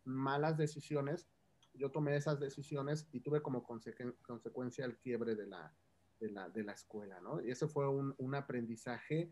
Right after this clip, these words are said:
increíble en mi proceso de, de desarrollo, ¿no?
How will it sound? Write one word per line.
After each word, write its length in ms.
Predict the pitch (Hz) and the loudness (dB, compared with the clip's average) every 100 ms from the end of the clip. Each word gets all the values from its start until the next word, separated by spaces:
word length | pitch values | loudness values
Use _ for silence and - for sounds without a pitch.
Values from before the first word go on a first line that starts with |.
| - _ _ | -12 _ _
increíble 920 | 131 135 123 127 120 135 147 151 165 135 | 0 2 2 4 6 6 6 8 6 4
en 140 | 117 | -2
mi 100 | 113 | -2
proceso 680 | - 110 107 123 113 - 123 | -2 -6 -2 -2 -2 -2 -2
de, 260 | 110 95 78 | 0 -2 -4
de 140 | 107 | -4
desarrollo, 760 | 107 107 95 101 - 185 196 - | -4 -6 -6 -2 -2 -4 -8 -6
¿no? 160 | 196 | -6